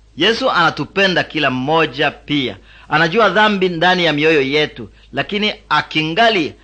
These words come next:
anatupenda, anataka kutusaidia. Dhambi ni kama ugonjwa mbaya sana wa kuambukiza. Dhambi inatupatia kuwa chafu kwa macho ya Mungu,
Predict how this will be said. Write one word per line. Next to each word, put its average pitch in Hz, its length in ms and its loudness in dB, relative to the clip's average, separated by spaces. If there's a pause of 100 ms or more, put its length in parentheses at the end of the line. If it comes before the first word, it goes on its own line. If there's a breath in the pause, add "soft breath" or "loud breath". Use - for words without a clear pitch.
anatupenda, 196 720 0
anataka 202 480 -2
kutusaidia. 127 800 -6 (500)
Dhambi 214 540 0 (100)
ni 151 160 -4
kama 226 360 2
ugonjwa 180 600 0
mbaya 131 680 2
sana 208 540 2
wa 156 100 2
kuambukiza. 120 640 -6 (480 soft breath)
Dhambi 247 300 2
inatupatia 202 720 -2
kuwa 226 320 0
chafu 208 520 -2
kwa 165 160 -2
macho 175 360 0
ya 151 80 0
Mungu, 160 400 -2